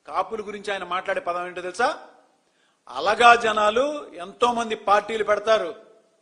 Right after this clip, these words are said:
చివరాఖరికి మా దగ్గరికి వస్తారు కాళ్ళ దగ్గరికి" అని అన్నారు. ఇప్పటికైనా, ఇప్పటికైనా మారాలి కాపులు. ఇంకా సిగ్గులేని, సిగ్గులే పడాల్సిన విషయం ఏంటిదంటే,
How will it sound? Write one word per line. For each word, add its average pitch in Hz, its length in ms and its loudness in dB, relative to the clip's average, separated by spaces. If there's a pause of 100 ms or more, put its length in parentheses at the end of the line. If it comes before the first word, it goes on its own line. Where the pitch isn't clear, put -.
(420)
చివరాఖరికి 226 540 2
మా 208 160 0
దగ్గరికి 208 360 -4
వస్తారు 208 300 -4
కాళ్ళ 196 220 0
దగ్గరికి" 180 460 -10 (960)
అని 143 120 -20
అన్నారు. 120 240 -20 (440)
ఇప్పటికైనా, 156 1000 -6 (1300)
ఇప్పటికైనా 240 680 0
మారాలి 202 380 -2
కాపులు. 139 340 -12
ఇంకా 226 380 0
సిగ్గులేని, 247 680 -4 (200)
సిగ్గులే 254 560 -2
పడాల్సిన 233 580 0
విషయం 214 300 -8
ఏంటిదంటే, 202 760 -2